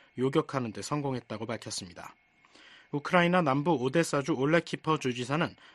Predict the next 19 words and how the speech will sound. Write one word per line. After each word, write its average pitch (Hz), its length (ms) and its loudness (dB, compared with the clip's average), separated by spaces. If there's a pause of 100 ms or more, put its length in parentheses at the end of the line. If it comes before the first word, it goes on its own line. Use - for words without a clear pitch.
(100)
오데사 160 380 2
지역을 143 320 0
향해 139 220 0
발사된 120 560 -2
미사일 135 360 -2
네 110 140 -2
발 120 220 -4
중 147 160 -4
한 165 240 -4
발이 165 240 0 (280)
개활지에 147 640 2
떨어졌다며 143 560 0 (400)
미사일 165 340 4
잔해로 135 440 2
인해 131 340 0
트럭 160 300 -2
두 123 120 -4
대가 151 200 0
파손됐지만 143 720 -4